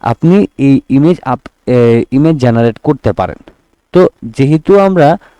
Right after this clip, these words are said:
ওয়েবসাইটগুলি থেকে ফ্রিতে ফাইল জেনারেট করি,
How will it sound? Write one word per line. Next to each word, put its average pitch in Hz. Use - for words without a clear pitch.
ওয়েবসাইটগুলি 170
থেকে 175
ফ্রিতে 147
ফাইল 156
জেনারেট 143
করি, 165